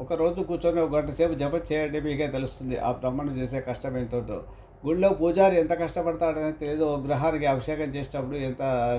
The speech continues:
శారీరక శ్రమ పడాల్సి వస్తున్నది. అందుకే వారందరికీ శని భగవాన్ యొక్క అనుగ్రహం తప్పకుండా, ముఖ్యంగా బ్రాహ్మణులకు, గుళ్ళల్లో పూజ, పూజలు చేసే వారికి శని భగవాన్ యొక్క అనుగ్రహం చాలా ఎక్కువగా ఉంటుంది. ఎందుకంటే వాడు శరీర కష్టాన్ని, శని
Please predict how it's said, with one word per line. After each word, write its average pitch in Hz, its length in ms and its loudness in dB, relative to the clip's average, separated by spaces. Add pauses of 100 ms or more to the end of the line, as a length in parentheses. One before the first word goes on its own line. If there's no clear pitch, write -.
(100)
శారీరక 127 400 0
శ్రమ 120 220 -2
పడాల్సి 120 420 -2
వస్తున్నది. 110 680 -8 (680)
అందుకే 214 320 4
వారందరికీ 185 640 4
శని 170 200 0
భగవాన్ 170 380 2
యొక్క 156 140 0
అనుగ్రహం 151 340 0
తప్పకుండా, 143 640 -2 (180)
ముఖ్యంగా 165 400 -2
బ్రాహ్మణులకు, 151 720 0 (200)
గుళ్ళల్లో 147 400 0
పూజ, 143 220 -6 (280)
పూజలు 139 300 -4
చేసే 131 200 -2
వారికి 127 480 -2 (380)
శని 139 140 -4
భగవాన్ 143 320 0
యొక్క 127 140 2
అనుగ్రహం 131 380 -2
చాలా 127 180 2
ఎక్కువగా 147 380 0
ఉంటుంది. 110 420 -4 (200)
ఎందుకంటే 147 320 -4
వాడు 147 140 0
శరీర 156 360 -2
కష్టాన్ని, 139 520 -4
శని 139 320 -2